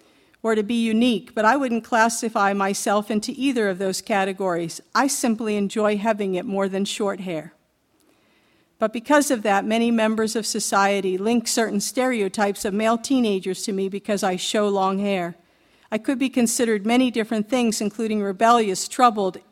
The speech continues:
angry, arrogant, or any other sort of stereotype out there. How could anyone possibly claim to know all of these false accusations simply based on my age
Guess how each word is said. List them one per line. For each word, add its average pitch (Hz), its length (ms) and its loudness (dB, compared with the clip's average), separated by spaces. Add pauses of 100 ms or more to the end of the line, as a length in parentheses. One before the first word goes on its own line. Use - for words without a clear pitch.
(140)
angry, 240 720 0
arrogant, 226 580 2 (320)
or 220 120 0
any 285 320 4
other 269 240 4
sort 226 280 0
of 220 120 -2
stereotype 214 760 0
out 190 260 2
there. 165 300 -4 (1080)
How 294 160 0
could 285 160 -2
anyone 262 340 4
possibly 226 560 0
claim 220 320 -2
to 220 140 -4
know 202 260 4
all 208 240 6
of 202 140 -4
these 190 200 -4
false 208 360 0
accusations 202 720 -2
simply 240 380 -2
based 208 320 -2
on 190 100 0
my 180 220 -2
age 247 560 0